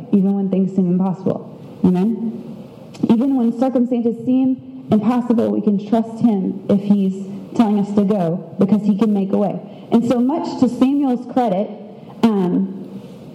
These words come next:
he, he does exactly that here. He trusts the Lord. He goes anyways to look for this new king. Um,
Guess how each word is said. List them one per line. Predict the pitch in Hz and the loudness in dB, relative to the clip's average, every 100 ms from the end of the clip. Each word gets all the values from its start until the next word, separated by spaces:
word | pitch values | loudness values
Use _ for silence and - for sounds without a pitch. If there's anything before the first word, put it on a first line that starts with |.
| - - | -18 -2
he, | - 226 226 226 226 | 2 2 0 2 2
he | 208 | 4
does | 214 214 | 2 2
exactly | 202 196 202 208 214 | 2 2 0 2 0
that | 185 170 | 0 -4
here. | - 170 160 196 - - - | -4 0 0 -2 -8 -16 -2
He | - 214 196 | 2 2 0
trusts | - 233 233 | 0 0 2
the | 277 | 2
Lord. | 262 233 214 208 226 | 2 2 0 0 -2
He | 233 214 | 2 2
goes | 196 220 226 226 226 226 220 | 4 2 0 0 -2 -2 2
anyways | 247 233 196 185 190 196 - | 2 2 0 0 -2 -4 0
to | 226 | 2
look | 214 214 220 | 2 0 0
for | 214 | 2
this | 214 214 | 2 2
new | 220 | 0
king. | 220 208 185 185 196 - - - - - | 2 0 2 0 -2 -6 -12 -14 0 2
Um, | 220 180 180 196 | 2 2 2 0